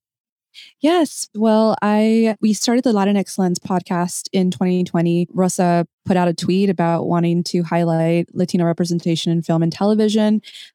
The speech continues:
I myself had been wanting to explore my Mexican background, Mexican American background, and just, I had never really done that. And so I, it was just the right time, and I reached out to her, and then we went down this journey where we highlight Latino f-,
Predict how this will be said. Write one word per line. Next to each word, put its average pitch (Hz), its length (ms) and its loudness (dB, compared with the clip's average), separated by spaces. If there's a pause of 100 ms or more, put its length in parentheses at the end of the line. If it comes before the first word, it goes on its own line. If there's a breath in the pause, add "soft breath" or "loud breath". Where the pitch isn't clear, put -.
(200 loud breath)
I 202 380 2
myself 185 600 -2
had 196 220 -4
been 180 180 0
wanting 185 420 2
to 196 100 -4
explore 220 720 0
my 185 180 0
Mexican 180 420 -2
background, 180 720 0
Mexican 185 320 -2
American 190 380 0
background, 170 520 -2
and 170 120 -2
just, - 180 -4
I 185 40 -2
had 190 140 0
never 190 200 0
really 175 200 0
done 175 280 0
that. 160 320 -2
And 170 260 0
so 170 280 0
I, 165 500 0
it 180 60 0
was 175 140 0
just - 260 -6
the 175 80 -2
right 165 180 -2
time, 185 300 0
and 175 80 0
I 165 60 0
reached 165 260 -2
out 175 180 -2
to 196 120 -2
her, 185 180 0
and 175 160 0
then 165 160 0
we 170 260 0
went 175 220 -2
down 170 200 0
this 170 160 -2
journey 240 340 0
where 185 320 0
we 196 160 0
highlight 190 720 -2 (100)
Latino 196 400 0
f-, 180 140 -6